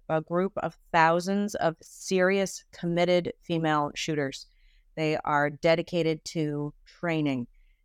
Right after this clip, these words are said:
Evidentiary in our national conference that we hold once a year out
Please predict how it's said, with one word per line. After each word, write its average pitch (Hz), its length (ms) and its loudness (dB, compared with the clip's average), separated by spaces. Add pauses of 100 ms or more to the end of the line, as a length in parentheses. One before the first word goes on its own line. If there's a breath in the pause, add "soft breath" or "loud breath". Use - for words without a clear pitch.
Evidentiary 160 720 0
in 160 300 -4
our 156 240 -2
national 156 420 0
conference 160 500 0
that - 140 -8
we 165 100 -4
hold 147 520 -2
once 151 340 0
a 156 80 -6
year 156 320 0
out 143 160 0